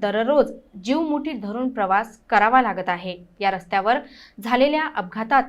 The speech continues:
एका युवकाचा मृत्यू झाल्यानंतर नागरिकांनी एक नोव्हेंबर रोजी खड्ड्यात बसून रास्ता रोको आंदोलन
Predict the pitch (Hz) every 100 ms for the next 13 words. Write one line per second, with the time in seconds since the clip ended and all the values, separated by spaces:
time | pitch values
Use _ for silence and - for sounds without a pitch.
0 | - 202 220 196 190 190 208 202 220 220
1 | 180 202 180 180 185 208 226 240 180 -
2 | - - 247 254 262 359 359 339 359 339
3 | - 285 294 302 294 302 302 311 277 269
4 | 302 - 196 190 214 208 220 294 240 -
5 | - 202 226 320 294 311 320 - 208 214
6 | 269 262